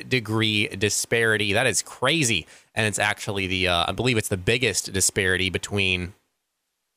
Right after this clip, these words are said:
the, uh, the old and new record. Seventy-two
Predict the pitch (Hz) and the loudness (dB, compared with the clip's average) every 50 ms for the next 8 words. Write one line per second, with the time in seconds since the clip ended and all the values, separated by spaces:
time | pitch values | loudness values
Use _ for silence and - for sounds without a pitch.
0 | _ _ _ _ - 92 92 95 92 90 90 87 82 92 - 98 98 98 101 98 | _ _ _ _ -10 -4 -2 0 0 0 0 0 0 -2 0 0 0 0 0 0
1 | 92 87 92 98 104 104 95 92 87 - - 98 90 90 90 90 - _ _ _ | -2 0 0 0 0 2 2 2 0 0 0 0 0 0 0 -4 -12 _ _ _
2 | _ _ _ _ _ _ _ _ _ _ - - - - 185 180 208 196 220 214 | _ _ _ _ _ _ _ _ _ _ -2 0 2 4 4 2 2 2 0 0
3 | 208 196 208 202 165 - - - - 190 202 220 214 190 117 73 - | 2 0 0 0 0 0 -2 0 2 2 2 4 4 2 0 -2 -6